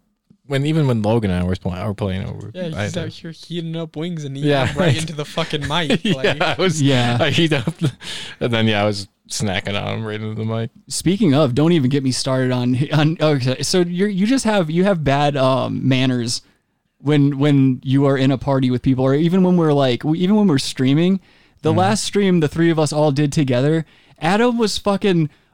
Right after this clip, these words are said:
Speaker 3: opening garage or closing garage doors, like, right into the mic, fucking pouring, uh, carbonated beverages right into the mic. And, and it was just, there was a number of different things you were doing right into the mic.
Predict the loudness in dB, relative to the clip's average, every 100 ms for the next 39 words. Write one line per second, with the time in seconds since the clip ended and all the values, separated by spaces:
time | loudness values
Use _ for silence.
0 | -4 0 0 0 2 2 2 2 2 2
1 | 2 0 0 2 2 2 2 2 2 2
2 | 2 2 2 2 2 2 0 0 -2 0
3 | 0 2 2 2 2 2 2 0 0 -2
4 | 0 0 0 -2 -2 -2 0 -2 -2 -8
5 | -8 -2 -2 -2 -4 -8 -6 0 2 2
6 | 2 0 0 -2 0 0 0 0 -2 -6
7 | -14 -4 0 2 2 2 2 2 2 0
8 | -2 -6 _ _ _ _ -2 2 2 2
9 | 0 0 0 2 2 2 -2 -4 0 2
10 | 2 2 2 2 2 0 0 0 0 2
11 | 2 0 0 0 0 0 0 0 0 0
12 | 0 2 2 0 -4